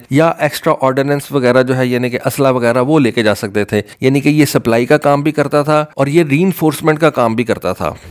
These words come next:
उसके बाद इस हेलीकॉप्टर के जो विंग्स हैं वो इस हेलीकॉप्टर को तकरीबन ट्वेंटी फ़ाइव परसेंट मोर लिफ्ट जो है वो फराहम करते हैं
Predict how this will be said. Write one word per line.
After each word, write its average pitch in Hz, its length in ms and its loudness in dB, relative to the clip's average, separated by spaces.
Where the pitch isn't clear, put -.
उसके 190 240 2
बाद 190 220 0
इस 175 160 -4
हेलीकॉप्टर 160 400 0
के 165 120 -2
जो 160 140 -2
विंग्स 165 240 0
हैं 165 80 4
वो 160 180 0
इस 151 240 -6
हेलीकॉप्टर 143 400 0
को 156 160 0
तकरीबन 143 420 0
ट्वेंटी 147 300 0
फ़ाइव 151 280 -2
परसेंट 156 340 -2
मोर 143 320 0
लिफ्ट 147 260 -2
जो 147 60 4
है 139 120 4
वो 135 120 0
फराहम 135 320 -2
करते 131 260 -2
हैं 135 180 0